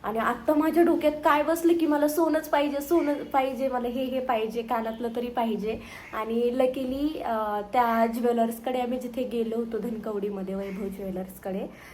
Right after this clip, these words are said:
तर त्यांच्याकडे, अं, लाईट वेटमध्ये, अं, गोल्ड भेटत होतं.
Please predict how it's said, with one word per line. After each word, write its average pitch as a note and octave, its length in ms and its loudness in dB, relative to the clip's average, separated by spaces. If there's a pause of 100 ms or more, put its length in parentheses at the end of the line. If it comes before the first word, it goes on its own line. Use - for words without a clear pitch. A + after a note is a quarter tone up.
(140)
तर A3 100 -2
त्यांच्याकडे, A#3+ 760 0 (180)
अं, G3 400 -6 (240)
लाईट A#3+ 360 2
वेटमध्ये, D4+ 720 2
अं, G3+ 800 -2 (340)
गोल्ड C4+ 360 6 (240)
भेटत A3+ 320 -2
होतं. F#3 220 -6